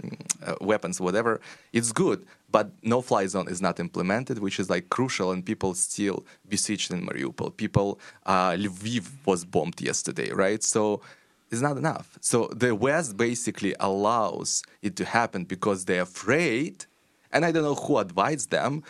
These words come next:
because it's literally nineteen thirty-nine, it's nineteen thirty-eight, even Munich agreement between Europe, uh, European countries and Hitler. So that's why I'm like, "No, it's not enough. It's not enough."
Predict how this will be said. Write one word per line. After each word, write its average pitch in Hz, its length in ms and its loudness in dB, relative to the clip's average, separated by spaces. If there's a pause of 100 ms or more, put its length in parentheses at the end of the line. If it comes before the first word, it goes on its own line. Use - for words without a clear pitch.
(160)
because 127 280 4
it's 120 140 -2
literally 143 240 2
nineteen 104 320 0
thirty-nine, 92 580 0
it's 90 140 -2
nineteen 98 240 0
thirty-eight, 107 540 -2
even 87 180 -2
Munich 101 420 -4 (380)
agreement 90 460 -2
between 82 360 -4
Europe, 78 320 -6
uh, 85 120 0
European 87 420 -2
countries - 460 -10
and 85 100 -18
Hitler. - 400 -8 (420)
So 104 280 2
that's 104 200 0
why 120 120 2
I'm 113 100 -2
like, 101 240 0
"No, 123 160 0
it's 92 180 -2
not 87 160 -4
enough. 60 320 -8 (140)
It's 101 140 -2
not 110 160 0
enough." - 320 -12